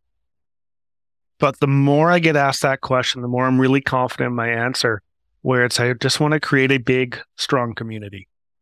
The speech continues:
Our, our first Project Forest partner celebration, we called an A G M, but it was like, we talked business for ten minutes and then really kinda shared the story and celebrated our partners. We had a hundred people there, which is really good for our first year, right? It was a year ago in November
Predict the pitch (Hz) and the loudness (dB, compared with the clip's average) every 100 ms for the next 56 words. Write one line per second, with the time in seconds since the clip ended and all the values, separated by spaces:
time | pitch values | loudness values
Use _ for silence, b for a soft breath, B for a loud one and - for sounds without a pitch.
0 | _ 139 147 147 - 151 - - 147 143 | _ 0 0 0 2 0 0 0 0 0
1 | - - 127 127 127 - - - _ - | -4 -6 -2 -2 0 -2 -4 -12 _ -2
2 | 139 131 127 135 117 107 110 104 120 123 | -2 0 -2 -2 -2 -4 -6 -6 -6 -2
3 | 151 143 131 127 117 123 117 123 123 117 | 0 2 2 0 0 0 0 0 0 0
4 | 120 117 117 - _ _ _ - 131 127 | 0 0 -2 -2 _ _ _ -8 -2 0
5 | 120 - 117 117 117 - 120 - 123 117 | -2 -4 -6 -4 -6 -6 -6 -2 -2 -2
6 | 117 120 - 120 117 117 120 120 120 - | -4 -4 -4 -6 -4 -4 -2 -2 -2 -2
7 | 123 120 - 127 123 117 - 117 123 123 | -2 0 0 0 -2 -2 -4 -2 -2 -2
8 | 113 - 120 113 120 120 110 107 123 135 | -2 -2 -2 -2 -2 -2 -4 -2 -2 -2
9 | 117 110 - _ _ _ _ _ 139 151 | -4 -6 -8 _ _ _ _ _ 0 2
10 | 143 147 131 135 127 107 98 - _ _ | 2 0 -2 -4 -6 -8 -14 -16 _ _
11 | _ 143 - 139 151 214 214 202 165 156 | _ -2 0 0 0 2 4 4 4 2
12 | 147 156 135 - 131 - 151 127 104 123 | 2 0 0 -2 -4 -2 -2 -2 0 2
13 | 147 139 127 131 127 131 127 127 131 127 | 2 2 2 0 2 0 0 0 0 -2
14 | 113 120 127 113 | 0 -2 0 -2